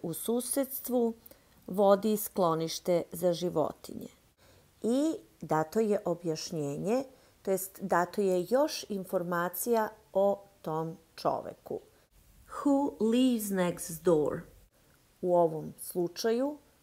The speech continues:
to jest u ovoj rečenici, relativna zamenica je who. Hajde da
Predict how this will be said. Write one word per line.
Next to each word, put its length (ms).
to 100
jest 300
u 200
ovoj 300
rečenici, 960
relativna 760
zamenica 960
je 380
who. 380
Hajde 340
da 220